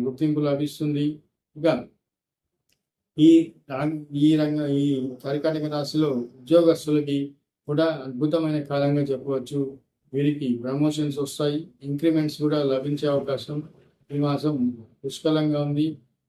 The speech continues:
వీరికి సామాజిక సంబంధాలు కూడా కొంతవరకు, ఆ, పెంపొందిస్తాయి. సమాజంలో వీరికి గౌరవం పెరుగుతుంది. ఆఫీస్లో కానివ్వండి, చేసే వృత్తిలో కానివ్వండి, అన్ని చోట్ల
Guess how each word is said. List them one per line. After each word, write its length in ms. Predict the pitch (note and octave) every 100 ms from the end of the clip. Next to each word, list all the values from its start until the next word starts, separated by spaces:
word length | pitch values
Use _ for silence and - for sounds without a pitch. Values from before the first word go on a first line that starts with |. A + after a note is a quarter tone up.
| C#3
వీరికి 320 | C#3+ D3 D3+ D3
సామాజిక 420 | C#3+ D#3 D#3 D3+ -
సంబంధాలు 460 | C#3+ D3 D3 C#3+ C3+
కూడా 160 | C#3 C#3 C3 A#2+ A#2+
కొంతవరకు, 580 | C3+ C#3+ C#3 C#3+ D3+ C#3 - _ _ _ _ _ _ _ _ _ _ _ - C3+
ఆ, 120 | C#3 C3+
పెంపొందిస్తాయి. 760 | D#3 E3+ E3 D3+ - D3 C#3+ D3 - _ _
సమాజంలో 480 | C#3+ C#3+ D#3 D#3+ D3+ D3 D3
వీరికి 320 | D3 C#3+ C3+ B2
గౌరవం 280 | C3+ D3+ D3 C#3+
పెరుగుతుంది. 480 | C#3+ C#3 D3 C#3+ C#3+ D3+ C3+
ఆఫీస్లో 520 | C#3 C#3 D3 - D3 C#3+
కానివ్వండి, 420 | C#3+ C#3 C#3 C#3 C#3
చేసే 220 | D3 C#3+ D3+ C3+
వృత్తిలో 360 | B2 D#3 D3+
కానివ్వండి, 540 | C3+ C#3 C#3 C3+ C#3 C#3+ D3 _ _ _ _ _ -
అన్ని 220 | D3 D#3 D3
చోట్ల 220 | D#3+ D#3